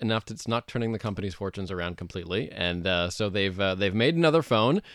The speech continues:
with an Android platform, which is new for BlackBerry. So what they're gonna do is they're gonna try to open up, uh, the, uh, uh, their software a little bit and sell to, to, uh, this big Android market. Um, smart move, you think, uh, to combine the BlackBerry hardware, which is what we really want, I think. I mean, the hard keyboard is what I want,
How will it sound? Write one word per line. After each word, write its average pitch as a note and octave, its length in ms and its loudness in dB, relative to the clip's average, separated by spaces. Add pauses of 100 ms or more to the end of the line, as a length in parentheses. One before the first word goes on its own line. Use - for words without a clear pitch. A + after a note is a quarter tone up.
(140)
with C3 160 4
an C#3+ 120 4
Android C3 500 2
platform, A2 500 0
which F2 160 -6
is F#2+ 100 -6
new G#2+ 120 0
for G#2+ 100 -6
BlackBerry. F2 560 -2
So G2+ 160 -4
what F2+ 140 -4
they're F#2 100 -6
gonna F2+ 160 -2
do F#2 220 -2
is F#2 140 -4
they're F#2+ 120 -4
gonna F2+ 160 -4
try G2 180 -2
to F2 100 -2
open F2+ 260 -4
up, F2+ 200 -4
uh, E2+ 420 -4 (100)
the, E2 340 -4
uh, D2+ 60 -4
uh, D2 800 -8 (180)
their F2 160 -4
software G2 400 -2
a G2+ 40 -2
little G2+ 140 -2
bit A#2 160 0
and G2+ 100 0
sell F#2+ 220 -2
to, F#2 220 -2
to, - 160 -14
uh, G2+ 80 -8
this F#2+ 180 -8
big F2+ 340 -4
Android F#2 380 -2
market. A#2+ 380 -2 (340)
Um, A#2+ 320 2 (480)
smart - 260 2
move, F3+ 180 0
you G#3 80 -4
think, G#3 280 -4
uh, F3 80 -2
to D#3+ 100 -6
combine C3 380 2
the C3 80 0
BlackBerry B2 600 2
hardware, A#2 420 2
which A#2+ 160 0
is G2+ 100 0
what G#2+ 180 -4
we A2 360 0
really G2+ 240 2
want, D#2+ 260 -2
I F2 160 0
think. E2 240 -6
I F#2 60 -4
mean, F2 100 -2
the F2 80 -4
hard G2+ 220 -2
keyboard F#2+ 320 -2
is F2 80 -10
what E2 120 -6
I G2 120 2
want, D#2 320 -4